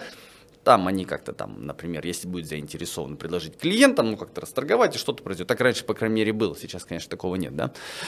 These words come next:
А, поэтому какие-то частные компании там, ну, скажем так, не по-, не появляются.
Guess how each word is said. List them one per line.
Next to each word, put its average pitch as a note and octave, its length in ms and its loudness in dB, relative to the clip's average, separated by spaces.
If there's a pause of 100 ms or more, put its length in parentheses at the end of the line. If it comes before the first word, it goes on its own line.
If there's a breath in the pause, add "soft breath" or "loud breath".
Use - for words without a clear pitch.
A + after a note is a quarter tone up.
(480 loud breath)
А, B2+ 420 12
поэтому F#3 540 12 (300)
какие-то E3+ 360 4
частные A3 480 12
компании G3 540 6
там, D3 640 6 (240)
ну, C#3 360 -2
скажем B2+ 240 4
так, - 180 2
не C#3 160 8
по-, B2 180 4
не C3 220 6
появляются. A#2 840 2